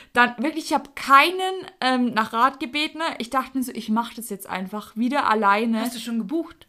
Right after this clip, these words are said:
Speaker 1: Ja.
Speaker 2: Nein.
Speaker 1: Doch.
Speaker 2: Echt?
Speaker 1: Und, ja. Und dann
Speaker 2: Wo
Speaker 1: hab
Speaker 2: geht's
Speaker 1: ich,
Speaker 2: hin?
Speaker 1: hab ich mich da gestern angemeldet und dachte mir so, entweder nach, äh, Kroatien hab ich angegeben,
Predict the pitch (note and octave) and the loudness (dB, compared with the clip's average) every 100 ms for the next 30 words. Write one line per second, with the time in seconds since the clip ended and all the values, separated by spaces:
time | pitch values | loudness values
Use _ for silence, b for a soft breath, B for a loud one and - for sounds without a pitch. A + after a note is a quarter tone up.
0 | _ B3 B3 - _ _ _ - A3 A3+ | _ -10 -10 -12 _ _ _ -4 -2 -2
1 | A#3 A3+ A3 D#4+ - - _ _ B B | -2 0 2 2 0 -18 _ _ B B
2 | B B B B3 - - C4 C#4 F4 - | B B B 6 6 4 6 8 8 2
3 | B B G#4+ C#4+ D#4 E4 D#4+ D4+ D#4+ C4+ | B B 0 4 4 4 4 4 4 2
4 | A#3+ E4+ B3+ C#4 B3+ C4 B3+ A3+ G#3+ A3+ | 0 -2 4 4 6 4 4 2 2 2
5 | F#3 G3+ B3 D#4 F#4 G4+ - C4 B3 B3 | 4 4 4 4 2 -2 2 4 4 2
6 | B3 A#3 B3+ B3 D4 D4 D4 C4+ G#3+ G#3 | 0 0 2 4 4 2 6 8 8 6
7 | - A3+ G#3+ G#3 A3 A3 B3+ - E4+ E4+ | 2 2 2 2 6 8 8 6 -2 -2
8 | D#4+ D#4+ D#4+ C#4+ E4 D#4+ | 0 0 0 0 0 0